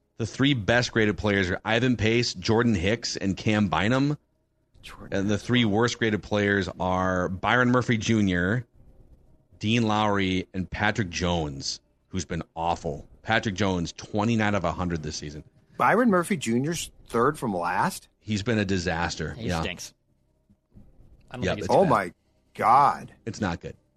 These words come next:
Speaker 3: That was a, yeah.
Speaker 1: We could talk more about that maybe this week.
Speaker 2: I
Speaker 1: Just
Speaker 2: feel
Speaker 1: kinda
Speaker 2: like, I feel like that needs a focus.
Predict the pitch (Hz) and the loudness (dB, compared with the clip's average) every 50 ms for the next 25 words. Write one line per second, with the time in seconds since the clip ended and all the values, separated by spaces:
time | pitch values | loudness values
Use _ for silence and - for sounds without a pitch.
0 | _ - 110 101 95 92 90 - _ _ _ _ _ _ _ - - 98 85 - | _ -14 -12 -12 -12 -12 -14 -18 _ _ _ _ _ _ _ -16 -10 -8 -8 -8
1 | - - - - - - - - - - 135 135 - 175 - 120 107 110 104 104 | -8 -10 -20 -20 -20 -20 -20 -14 -8 -6 -4 0 0 2 2 4 2 2 2 2
2 | 95 87 80 82 82 82 - - 87 85 82 78 - 90 90 85 87 82 82 78 | 0 0 2 0 0 -2 -2 -4 -4 -4 -4 -4 -4 -6 -6 -4 -4 -2 -4 -4
3 | - - 87 80 78 - - - - 170 85 - 185 151 120 113 95 80 78 78 | -4 -4 -4 -4 -4 -6 -10 -12 -8 -6 0 2 4 4 4 4 2 0 -2 2
4 | 87 110 120 - - 151 123 107 90 - - 104 123 139 120 107 98 90 - - | 2 2 4 4 4 6 6 4 2 0 0 2 2 2 2 0 -4 -6 -6 -8
5 | - - - 107 110 135 139 - 80 - - - - - | -8 -4 0 2 2 2 0 -2 -10 -12 -10 -12 -12 -14